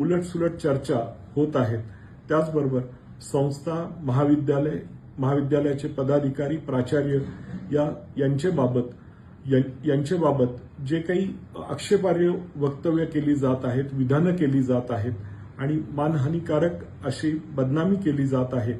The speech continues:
ही कृपा करून सर्वांनी थांबवावी. त्याचं कारण असं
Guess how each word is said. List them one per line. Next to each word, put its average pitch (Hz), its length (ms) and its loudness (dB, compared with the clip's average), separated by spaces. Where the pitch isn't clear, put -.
ही 151 40 -2
कृपा 151 340 0
करून 165 340 -2
सर्वांनी 151 720 -2
थांबवावी. 139 400 6
त्याचं 135 180 -4
कारण 151 360 2
असं 143 240 0